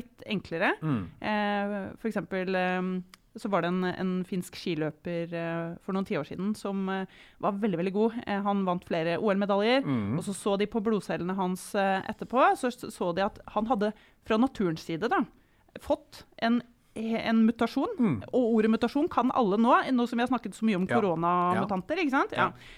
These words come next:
Speaker 1: En endring i genene som gjorde at hans blodceller tar opp femti prosent mer oksygen enn andres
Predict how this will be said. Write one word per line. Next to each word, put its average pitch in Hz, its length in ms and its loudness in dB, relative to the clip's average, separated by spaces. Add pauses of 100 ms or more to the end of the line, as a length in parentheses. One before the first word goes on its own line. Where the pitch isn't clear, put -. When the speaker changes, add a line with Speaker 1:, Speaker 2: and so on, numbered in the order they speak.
(220)
Speaker 1:
En 254 120 4
endring 190 360 4
i 226 80 2
genene 208 340 2
som 254 140 0
gjorde 196 180 2
at 220 120 -2
hans 240 180 -4
blodceller 220 540 0
tar 180 280 2
opp - 280 0
femti 190 380 -4
prosent 214 480 0 (280)
mer 175 260 4 (120)
oksygen 202 640 2 (560)
enn 202 320 4
andres 196 640 0